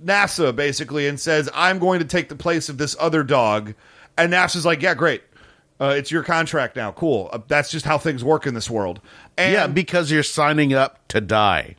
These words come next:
Speaker 1: Yes. No, this is, okay, there was a lot of confusion because
Speaker 2: Memento mori.
Speaker 1: it seemed like you were being shot into space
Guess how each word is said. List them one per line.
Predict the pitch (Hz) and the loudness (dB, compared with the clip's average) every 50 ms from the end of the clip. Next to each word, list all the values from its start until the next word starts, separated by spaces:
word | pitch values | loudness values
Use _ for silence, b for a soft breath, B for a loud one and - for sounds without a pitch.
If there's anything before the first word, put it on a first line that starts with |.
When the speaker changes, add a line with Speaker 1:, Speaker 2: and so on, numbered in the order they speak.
| _ _ - | _ _ -6
Speaker 1:
Yes. | 147 220 233 175 - - - - - - _ - - | -2 0 0 0 0 -4 -6 -8 -8 -12 _ -14 -4
No, | 208 269 269 | -2 0 2
this | 285 285 - - | 2 0 0 0
is, | 269 214 | -2 -2
okay, | 240 226 214 - 185 147 | -2 -2 0 0 0 -2
there | 120 196 214 226 | 0 0 2 2
was | 208 165 | 2 2
a | 214 | 2
lot | 226 220 | 0 0
of | 180 | 0
confusion | - 196 - 196 214 220 165 160 170 | -4 -6 -4 -2 -2 -2 0 0 0
because | - 123 | 2 2
Speaker 2:
Memento | 131 147 156 139 160 147 | 2 2 2 2 2 2
mori. | 127 123 117 113 110 104 104 104 104 95 90 82 - _ _ _ _ _ _ - | 4 4 4 4 4 4 4 4 2 0 -4 -10 -16 _ _ _ _ _ _ -4
Speaker 1:
it | 196 190 - | -4 -2 -2
seemed | - - - 294 302 302 254 | -4 0 2 2 2 2 2
like | 262 240 202 165 | 2 0 0 0
you | 208 | 0
were | 220 214 | 0 2
being | 170 165 175 160 | 2 0 -2 -2
shot | - - 214 220 220 214 | -2 0 2 2 2 2
into | 208 196 170 | 0 -2 -2
space | 156 - - - 214 208 190 165 143 - - | -4 -2 0 2 2 4 2 2 0 -2 -6